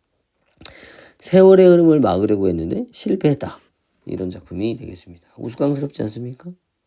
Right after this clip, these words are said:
해악적이지 않습니까? <laughs> 네, 그렇게 보는 거고요. 두 번째 작품도 해악을 한번 보겠습니다. 님이 오마하거늘. 자, 기본적으로는 님이 오지 않은 상황 속에서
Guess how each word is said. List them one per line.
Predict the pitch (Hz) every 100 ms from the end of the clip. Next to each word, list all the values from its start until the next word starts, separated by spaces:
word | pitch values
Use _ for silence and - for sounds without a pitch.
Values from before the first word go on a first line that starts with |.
| _ _ -
해악적이지 | 151 151 139 127 127
않습니까? | 104 113 120 - 156 _
<laughs> | _ -
네, | - - - 80 _ - - 120 120 -
그렇게 | _ - -
보는 | 82 82
거고요. | 90 92 73 69 - 180 214
두 | 151
번째 | 92 95
작품도 | - 87 - - 110 -
해악을 | 117 117 101
한번 | 90 87 -
보겠습니다. | - - _ - _ _ _ _ _ -
님이 | 143 170
오마하거늘. | 160 139 139 139 131 90 - _ _ _ _
자, | - 85 87 185 196 _ _
기본적으로는 | - 110 110 107 101 120 151 160 - _ -
님이 | 101 107 139 156 - -
오지 | 143 - 135 156 - _
않은 | 101 110 131
상황 | 113 104 95
속에서 | 92 85 82 85